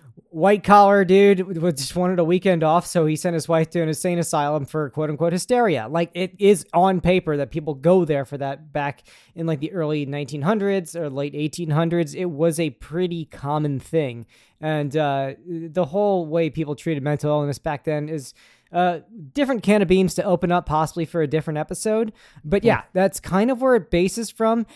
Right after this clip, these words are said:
Speaker 1: However, there is a sociological phenomenon that is worth addressing.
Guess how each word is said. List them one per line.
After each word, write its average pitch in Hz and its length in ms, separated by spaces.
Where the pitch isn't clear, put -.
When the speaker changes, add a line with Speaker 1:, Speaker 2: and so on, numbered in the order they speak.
Speaker 1:
However, 190 640
there 180 300
is 190 440
a 175 360
sociological 170 1120
phenomenon 151 640
that 156 300
is 180 340
worth 131 680
addressing. 143 600